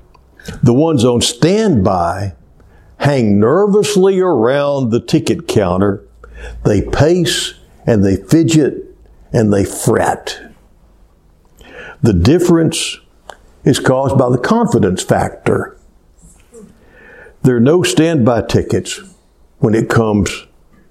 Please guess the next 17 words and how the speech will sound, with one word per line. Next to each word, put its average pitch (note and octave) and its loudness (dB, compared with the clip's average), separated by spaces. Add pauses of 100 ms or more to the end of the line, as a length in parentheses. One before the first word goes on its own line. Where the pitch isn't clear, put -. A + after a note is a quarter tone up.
(120)
to B2+ 2
our G2 -2
salvation. F#2+ -2 (1120)
Again, F#2 0
you're G#2 2
either F#2+ 2
a E2+ -2
saint B2+ 0 (480)
or A#2+ 0
an E3 0
ain't. G3+ -2 (1120)
We've A2+ 4
all C3+ 0
been B2+ 2
called. E2+ -2 (840)
Your A2+ 2
ticket E3+ 2